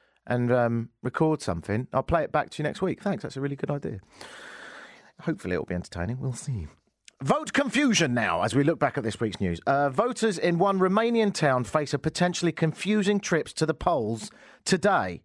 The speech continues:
So it's already weird that they're going to the polls on a Sunday, but apparently that's what they do in Romania. Uh, apparently three candidates for mayor all have exactly the same name. The incumbent mayor of a small Romanian town called,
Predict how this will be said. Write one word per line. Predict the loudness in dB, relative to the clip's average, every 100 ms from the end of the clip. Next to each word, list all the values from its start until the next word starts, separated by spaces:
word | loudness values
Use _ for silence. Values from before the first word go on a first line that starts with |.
| -6
So | -2
it's | 2
already | 4 4 2
weird | 4 4 4 2
that | 0
they're | 0
going | 2 0
to | -2
the |
polls | -2 0 0
on | 0
a | 0
Sunday, | 0 0 0
but | -2
apparently | -2 -2 -2
that's | -4 -6
what | -4
they | -2
do | 0
in | 0
Romania. | 2 2 0 -2 -8 -18 -16 -18 -2
Uh, | 0
apparently | 2 0 2 0
three | 0 0 0
candidates | 0 0 2 2 0
for | 2 2
mayor | 4 4 4 2 2
all | 2 4
have | 2 2
exactly | 0 0 0 0 0
the | 2
same | 2 2 4
name. | 4 4 2 -2 -10 -20 -8 2
The |
incumbent | 2 4 2 2 2
mayor | 2 4 4
of |
a | 2
small | 2 2 4
Romanian | 4 4 2 2
town | 2 2 0
called, | 0 0 0